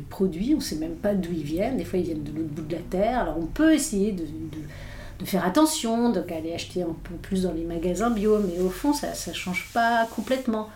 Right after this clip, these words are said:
Donc, euh, bah, hop, on décide de s'engager dans une association, euh,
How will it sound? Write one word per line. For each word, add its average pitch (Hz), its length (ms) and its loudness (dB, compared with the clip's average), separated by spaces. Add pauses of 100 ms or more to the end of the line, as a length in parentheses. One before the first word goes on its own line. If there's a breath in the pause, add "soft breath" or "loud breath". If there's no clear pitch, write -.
(300 loud breath)
Donc, 247 400 4
euh, 190 140 8
bah, 185 140 -2 (220)
hop, 285 240 2
on 180 180 -2
décide 180 420 2
de 196 80 4
s'engager 180 540 0
dans 220 160 2
une 175 180 -2
association, 214 920 -2
euh, 185 80 0